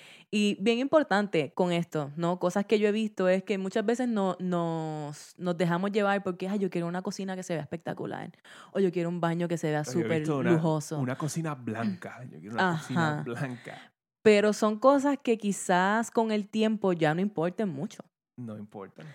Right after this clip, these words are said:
Speaker 1: So, ¿qué, qué es lo que tú estás buscando de esa propiedad? Y eso es una de las, de las preguntas que nosotros le hacemos a la gente cuando la entrevistamos.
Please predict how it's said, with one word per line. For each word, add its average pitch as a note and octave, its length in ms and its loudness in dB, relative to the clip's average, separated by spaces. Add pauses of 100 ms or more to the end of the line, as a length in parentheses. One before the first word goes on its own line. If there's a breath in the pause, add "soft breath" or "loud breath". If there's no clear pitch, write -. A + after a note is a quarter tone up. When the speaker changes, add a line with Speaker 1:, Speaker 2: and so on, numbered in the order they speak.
(180 loud breath)
Speaker 1:
So, F#3 600 6
¿qué, - 180 -2
qué A#3 120 6
es A#3+ 40 4
lo C#4 120 6
que C4+ 100 2
tú A#3+ 80 -2
estás A3+ 260 2
buscando G3 680 2
de D#3+ 80 4
esa E3+ 220 -2
propiedad? E3 340 0
Y C#3+ 60 2
eso G#3 120 -4
es B3 40 -2
una A#3+ 160 -2
de A3+ 80 4
las, A3 220 -2
de G3 140 -2
las G3 100 -4
preguntas F#3+ 340 -2
que - 100 -8
nosotros D#3+ 320 -4
le F#3+ 60 -2
hacemos F#3+ 260 -6
a F3 40 -6
la F3+ 80 -6
gente F3 180 -6
cuando F3+ 180 -6
la F3+ 60 -4
entrevistamos. G3 480 -4